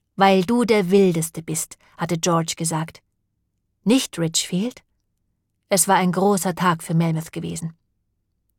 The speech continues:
George ging von ihm weg, ohne sich noch einmal umzudrehen.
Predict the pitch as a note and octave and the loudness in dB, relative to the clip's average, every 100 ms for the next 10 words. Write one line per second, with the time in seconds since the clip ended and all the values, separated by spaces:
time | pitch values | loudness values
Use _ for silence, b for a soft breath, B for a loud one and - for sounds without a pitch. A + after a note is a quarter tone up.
0 | - G#3 G#3+ A3+ - G#3+ G3+ - F#3 F#3+ | 0 2 4 2 -6 -4 -6 -4 -4 0
1 | F3 F#3 - - B B B - G#3+ G#3 | 0 0 -4 -14 B B B -2 2 2
2 | G3 F3 F#3 - F3 E3+ E3 E3 D#3+ - | 0 -4 -6 -6 -2 0 0 -2 -8 -10
3 | - - - | -16 -18 -18